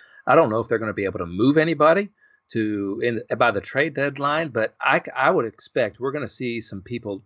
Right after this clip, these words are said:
uh, maybe, maybe dropped from their team or released, uh, from their team and, and become free agents. I, I don't know. It's gonna be really interesting to see what the Brewers do. Jon Jay started his minor league rehab assignment, a great catalyst at the front of a lineup.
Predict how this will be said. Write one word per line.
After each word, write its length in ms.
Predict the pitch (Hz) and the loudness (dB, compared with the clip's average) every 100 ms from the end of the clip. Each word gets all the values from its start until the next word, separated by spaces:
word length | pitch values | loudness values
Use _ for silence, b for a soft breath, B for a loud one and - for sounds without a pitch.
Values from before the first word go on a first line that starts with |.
| _ | _
uh, 80 | - | -8
maybe, 440 | 110 131 123 98 - | 2 2 2 -2 -2
maybe 260 | 127 131 104 | -2 0 -2
dropped 420 | - 117 143 - | 4 4 4 -2
from 140 | 135 | -4
their 140 | 127 117 | -2 -4
team 400 | - 139 135 135 | -4 -6 -6 -6
or 120 | 101 | -4
released, 600 | 101 90 101 151 147 - - _ _ _ _ - | -2 -2 0 -2 -4 -14 -20 _ _ _ _ -2
uh, 260 | 110 104 92 | 2 4 2
from 200 | - 135 | 0 2
their 140 | 123 | 0
team 380 | 110 139 139 135 | 0 -6 -4 -4
and, 220 | 98 104 | -4 -4
and 120 | 110 | -6
become 320 | 98 92 117 | -6 -2 -2
free 300 | 104 120 107 | -2 0 2
agents. 380 | 98 104 98 80 | 2 0 -2 -2
I, 180 | 67 131 135 | 2 2 2
I 80 | 131 | 0
don't 140 | 127 | 2
know. 120 | 113 | 0
It's 120 | 98 | -2
gonna 120 | - 143 | -4 -4
be 60 | |
really 300 | 127 123 120 | -2 -2 -2
interesting 400 | 113 110 104 - | -4 -4 -6 -6
to 60 | 98 | -12
see 140 | - | -6
what 120 | 101 92 | -6 -6
the 80 | |
Brewers 340 | 92 101 92 85 | -8 -6 -4 -6
do. 200 | 92 80 - _ b b b b b | -8 -8 -12 _ b b b b b
Jon 320 | - 131 240 | 2 4 4
Jay 420 | 139 123 117 76 - _ _ | 2 2 2 0 -8 _ _
started 400 | _ 139 147 131 | _ 4 4 0
his 120 | 120 | -2
minor 280 | 120 131 127 | 0 0 0
league 200 | 113 104 | -4 -4
rehab 300 | 117 110 90 | -4 -2 -4
assignment, 400 | 92 110 98 95 | -4 -6 -6 -6
a 60 | |
great 320 | 90 131 196 - | -2 -2 -2 -4
catalyst 640 | - 170 139 101 92 - | -2 0 0 -4 -8 -10
at 80 | 113 | -10
the 80 | - | -8
front 260 | - 131 | -2 -2
of 80 | 120 | 2
a 300 | 104 90 85 | 2 2 0
lineup. 480 | 101 135 156 85 | 0 2 2 0